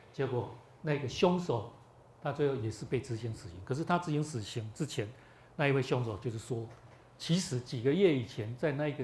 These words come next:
村镇，那个凶杀案也是他所犯下来的。这件事情呢，就是在当时在瑞典，哇，就引起，呃，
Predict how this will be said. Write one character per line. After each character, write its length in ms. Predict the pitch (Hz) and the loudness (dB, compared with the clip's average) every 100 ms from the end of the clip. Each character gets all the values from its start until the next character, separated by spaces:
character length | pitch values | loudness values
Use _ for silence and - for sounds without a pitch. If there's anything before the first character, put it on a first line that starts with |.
| - | -8
村 260 | - 151 151 | -4 -4 0
镇， 220 | 170 143 - - - - - - - - | 0 0 -6 -20 -20 -20 -20 -20 -20 -8
那 100 | 147 | -4
个 220 | 123 120 | -2 -4
凶 400 | 117 - 170 165 | -6 2 2 2
杀 240 | 165 156 151 | 2 2 4
案 240 | 143 113 - | 2 0 -2
也 100 | 113 | -4
是 160 | - | -2
他 340 | 135 117 123 127 - - - | -6 -4 -6 -6 -14 -20 -14
所 160 | - | -10
犯 240 | 107 127 107 | -2 -2 -2
下 120 | 127 | -6
来 60 | 92 | -6
的。 220 | - - - - - - - - - | -12 -20 -20 -20 -20 -20 -20 -18 -4
这 100 | 220 | 0
件 80 | 208 | 2
事 180 | 226 | 2
情 140 | 165 147 | 2 2
呢， 80 | 139 | 2
就 100 | 190 | 0
是 120 | 180 | 2
在 180 | 190 170 | 2 2
当 300 | 185 180 180 | 0 0 -2
时 340 | - 131 123 | -4 -4 -2
在 200 | 123 156 | 2 4
瑞 220 | 139 180 | 6 4
典， 160 | 135 117 - - | 4 -2 -6 -10
哇， 140 | 160 123 | -4 -2
就 240 | 160 139 | 0 0
引 200 | 143 143 | 2 0
起， 440 | 160 - 123 110 101 - - - - - | 0 -4 -8 -8 -10 -16 -20 -20 -20 -12
呃， 160 | 147 | -10